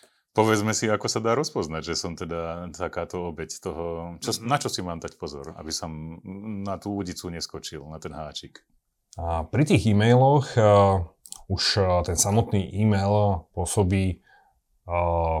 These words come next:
Speaker 2: nedôveryhodne, aj keď v poslednej dobe sa, a, ten vizuál, aj tie texty výrazne zlepšili aj vďaka, a, Google Translatoru. Každopádne, a, prvá vec,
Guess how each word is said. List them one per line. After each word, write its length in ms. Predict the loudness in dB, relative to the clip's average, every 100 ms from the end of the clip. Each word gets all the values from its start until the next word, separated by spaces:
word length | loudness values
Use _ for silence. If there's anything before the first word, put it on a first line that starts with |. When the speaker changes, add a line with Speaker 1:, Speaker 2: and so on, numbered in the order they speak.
| -4 -8
Speaker 2:
nedôveryhodne, 1200 | -4 -2 0 0 0 0 2 2 4 4 2 -2
aj 160 | -2
keď 140 | 0 -2
v 80 | -2
poslednej 360 | 0 0 0 0
dobe 160 | 0
sa, 320 | 0 -2 -4 -6 _ _ -8
a, 400 | -4 -2 -2 -6 _ _ _ -8
ten 160 | -2
vizuál, 640 | 0 2 4 4 4 4 2
aj 160 | -2 -4
tie 80 |
texty 380 | -4 -4 -2 -2
výrazne 400 | 0 0 0 0
zlepšili 560 | 0 -2 -2 -2 0 -2
aj 20 | -2
vďaka, 300 | -4 -2 -2
a, 100 | -4 -6 -4 -4 -4 -4
Google 320 | -2 -2 -2
Translatoru. 800 | -4 -4 -2 -2 0 2 4 2 -4 _ -18 -18 -20 _ 0
Každopádne, 800 | 4 6 6 8 8 6 2 0
a, 240 | -2 -2
prvá 320 | 2 4 6 6
vec, 240 | 4 4